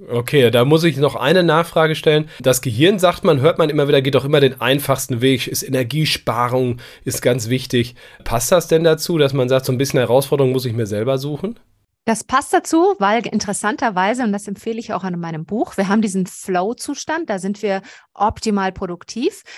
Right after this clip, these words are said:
Speaker 2: aber dann brauchen wir auch Ruhepausen. Und die meisten Menschen verwechseln das. Die glauben, sie müssten quasi vierundzwanzig Stunden am Tag im Flow sein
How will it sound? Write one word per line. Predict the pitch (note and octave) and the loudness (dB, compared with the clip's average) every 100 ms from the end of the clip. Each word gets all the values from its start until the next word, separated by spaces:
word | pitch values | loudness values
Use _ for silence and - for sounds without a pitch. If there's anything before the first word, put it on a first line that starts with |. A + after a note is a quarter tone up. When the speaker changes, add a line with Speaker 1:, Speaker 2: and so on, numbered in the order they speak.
| - | -8
Speaker 2:
aber | - G3 G#3 | -4 0 0
dann | C4 | 0
brauchen | D#4 C4+ C4+ C#4+ | 0 0 0 -2
wir | B3+ A3+ | -4 -4
auch | A#3+ - | -6 -10
Ruhepausen. | C#4 D4 D3 - D3+ C#3 D#3 D#3 D#3+ - - - | -8 -6 -6 -8 -10 -12 -14 -14 -16 -18 -20 -8
Und | - G3+ | -2 0
die | G#3 | 2
meisten | G3 C#4 - B3+ | 2 0 -2 -2
Menschen | B3 A#3 | 0 -2
verwechseln | G#3+ G3 A3 - F#3+ D3+ | -2 0 -2 -2 -6 -6
das. | D#3+ | -8
Die | - | -8
glauben, | F#3 F#3+ G#3+ G#3+ | 0 2 2 0
sie | G3+ | -2
müssten | G#3 G#3 - G3+ G#3 | -4 -4 -6 -6 -6
quasi | G3 G3 G3 G3+ | -4 -4 -2 -6
vierundzwanzig | - A3+ G#3+ G#3 G3+ G3 G#3+ - | -6 -6 -6 -6 -8 -8 -10 -8
Stunden | G#3 G#3 | -6 -6
am | F#3+ F#3 | -6 -8
Tag | F#3 F#3+ G3 - | -6 -4 -4 -8
im | F#3 | -10
Flow | E3+ G3 G#3 G#3 | -8 -4 -4 -4
sein | F3 - G#2 E3+ | -6 -10 -12 -14